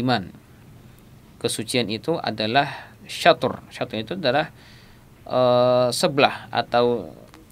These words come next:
setengah, ya, daripada keimanan itu sendiri, ya. Maka tanda, tanda orang yang beriman itu adalah ketika dia, eh, menjaga kebersihan dalam kehidupannya. Apakah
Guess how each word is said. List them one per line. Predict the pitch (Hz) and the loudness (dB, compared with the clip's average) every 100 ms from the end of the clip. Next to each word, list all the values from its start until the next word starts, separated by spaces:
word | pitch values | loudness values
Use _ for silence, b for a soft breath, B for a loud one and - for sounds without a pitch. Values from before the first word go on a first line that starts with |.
| - | -16
setengah, | - - 208 208 117 - | -6 -2 4 4 4 -2
ya, | 120 110 | -4 -2
daripada | 113 120 117 120 139 | -2 -2 0 0 0
keimanan | 123 117 107 | -4 -4 -4
itu | 95 101 | -6 -8
sendiri, | 104 98 - - - - - | -8 -8 -10 -14 -18 -18 -12
ya. | 95 92 - B B B B B - - | -8 -8 -10 B B B B B -14 -6
Maka | 107 135 | 0 4
tanda, | 156 180 165 - - | 4 4 2 0 0
tanda | 143 160 135 | 4 6 6
orang | 143 143 | 4 2
yang | 131 | 0
beriman | 107 123 | 0 -2
itu | 120 190 | -2 -2
adalah | 156 143 | 0 0
ketika | 143 120 117 131 | 0 -4 -4 -4
dia, | 107 107 135 - - - - - - - - - - | 0 0 0 -2 -10 -18 -20 -20 -20 -20 -20 -20 -12
eh, | 107 104 107 | -4 0 0
menjaga | 113 120 117 120 131 | -2 -2 0 0 0
kebersihan | 139 123 117 110 | -4 -4 -4 -4
dalam | 123 110 110 | -4 -4 -4
kehidupannya. | 104 104 98 92 87 78 - - | -6 -4 -4 -4 -6 -12 -20 -12
Apakah | 104 104 107 127 120 - | -8 -6 -2 0 -2 -6